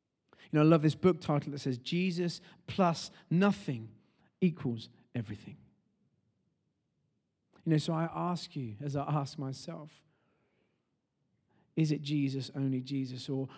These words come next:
are we kind of Jesus plus? You know, I'm also putting a bit of my security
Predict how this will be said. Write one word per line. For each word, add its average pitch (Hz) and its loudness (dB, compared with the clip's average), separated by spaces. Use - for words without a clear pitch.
are 151 0
we 156 2
kind 147 -2
of 131 -4
Jesus 139 -4
plus? - -8
You 143 -8
know, 135 -4
I'm 139 -2
also 139 -2
putting 139 -2
a 135 -2
bit 131 -2
of 131 -2
my 131 -4
security 123 -6